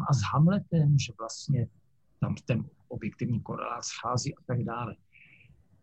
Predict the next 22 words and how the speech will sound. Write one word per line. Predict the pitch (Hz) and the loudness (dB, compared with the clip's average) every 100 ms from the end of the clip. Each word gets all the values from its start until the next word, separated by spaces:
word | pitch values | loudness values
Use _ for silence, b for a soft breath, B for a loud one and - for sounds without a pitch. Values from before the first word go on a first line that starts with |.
| _ _ _ | _ _ _
To | - 175 143 | -2 0 2
ano, | 120 - - | 0 -2 -4
ale | 131 117 113 | 0 2 4
jednu | 127 165 254 190 | 4 4 4 4
věc | 123 95 107 - - - - | 2 -4 -10 -12 -14 -14 -4
určitě | 123 - 117 - 104 98 | -4 0 -2 -2 -6 -6
sdílel | - - 104 98 - - - | -6 -8 -6 -4 -4 -8 -10
a | - | -8
šlo | - 110 | -4 -4
to | - | -6
přes | 104 - 104 98 | -10 -8 -8 -8
řeč, | - 101 95 - - - _ _ _ | -12 -20 -18 -16 -16 -16 _ _ _
protože, | - - 127 104 120 113 - _ _ | -6 2 4 4 2 2 -4 _ _
a | - | -10
za | - 120 | -2 2
to | 127 | 4
já | 117 | 2
si | - - | -2 -2
Eliota | 117 110 - 107 | 0 -2 -2 -2
nesmírně | 107 - 117 107 | -2 0 0 2
vážím, | 101 117 120 113 - | 0 -2 -4 -8 -6
on, | 117 | -6